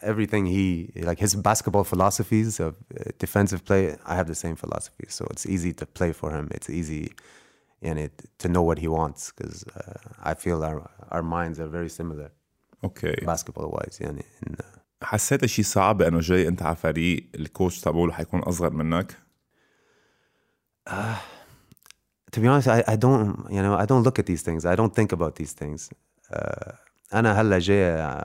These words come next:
Speaker 1: على الجيم. This year رح صير أر-، عمري أربعين.
Speaker 2: Oh, okay. I thought you were younger.
Speaker 1: So it's a blessing just to be playing. So I'm just trying to stay healthy and trying to play, and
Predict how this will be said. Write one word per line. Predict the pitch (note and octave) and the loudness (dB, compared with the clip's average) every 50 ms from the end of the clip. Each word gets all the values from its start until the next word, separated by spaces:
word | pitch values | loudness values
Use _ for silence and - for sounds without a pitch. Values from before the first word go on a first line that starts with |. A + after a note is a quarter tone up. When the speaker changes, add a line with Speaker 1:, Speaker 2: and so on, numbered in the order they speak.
| - - | -8 -4
Speaker 1:
على | - D#2+ F2 E2+ | -2 0 0 0
الجيم. | E2 F#2 F2+ F2+ E2+ D#2+ E2 E2+ - _ _ _ _ _ _ _ _ _ _ - - _ _ _ | 2 2 2 2 2 0 -2 -6 -10 _ _ _ _ _ _ _ _ _ _ -20 -20 _ _ _
This | G2 G2 G2 - - | 2 2 2 4 4
year | F#2+ F#2 F#2 F#2+ F#2 E2+ | 4 4 6 6 4 2
رح | E2 - | 0 -2
صير | - - F#2 F2 D#2+ | -2 -2 0 0 0
أر-، | E2 E2+ E2 D2+ - | -2 -2 -4 -6 -8
عمري | F2 D#2 E2+ - E2 F2 F2 E2 E2 E2 | -8 -10 -8 -6 -4 -2 -2 -2 -2 -2
أربعين. | E2+ E2 D#2 D2+ D#2+ E2 D#2 D2 D2+ - _ _ _ _ _ _ _ _ - | -2 -4 -4 -6 -6 -6 -8 -8 -12 -16 _ _ _ _ _ _ _ _ 0
Speaker 2:
Oh, | F#2 F#2 F2 E2+ | 2 2 2 2
okay. | - - - D#2+ | 0 0 0 0
I | D#2+ | 0
thought | E2+ - G2+ - - | 0 -4 -8 -8 -6
you | - | -4
were | E2+ D#2+ | -2 0
younger. | E2 E2+ F2+ F#2 D#2 D#2 D#2 - - | 0 0 0 0 -2 -4 -8 -8 -12
Speaker 1:
So | - - - F2+ F#2 | -8 -4 -2 -2 -2
it's | F#2 - | -2 -2
a | F#2 | -4
blessing | D2+ C#2+ F#2 G2+ F#2+ - - D2 C#2+ D2+ - _ _ _ _ _ - - | -2 0 0 0 0 0 -4 -6 -8 -10 -14 _ _ _ _ _ -20 -10
just | - F#2 E2+ - | -6 -6 -4 -4
to | F2 | -4
be | D2+ D#2+ E2 | -4 -4 -6
playing. | - F2 F2 E2 D2+ C#2+ D2 D2+ - _ _ _ _ _ _ _ _ | -4 -4 -2 -2 -4 -6 -8 -14 -18 _ _ _ _ _ _ _ _
So | - - | -10 -4
I'm | - A2+ A#2 | 0 0 0
just | G#2+ A#2 A2 - | 2 0 0 2
trying | A#2 G#2+ G#2 | 2 2 2
to | G2 | 2
stay | - - F#2+ F2 | 2 0 0 0
healthy | D#2+ F2 F2 F2 - - E2+ E2+ F2+ G2 - _ _ _ _ _ _ _ _ - | 2 2 0 0 -2 -4 -6 -6 -8 -10 -14 _ _ _ _ _ _ _ _ -12
and | C#2+ D#2+ D#2+ | -10 -10 -4
trying | - F#2 F2 E2+ | -2 0 0 0
to | E2 D#2+ | 0 -2
play, | - - F2 F2 F2+ F#2 | -4 -2 0 2 2 2
and | F2 E2+ E2+ E2 D#2 - - - - | 2 0 0 -4 -4 -6 -10 -14 -18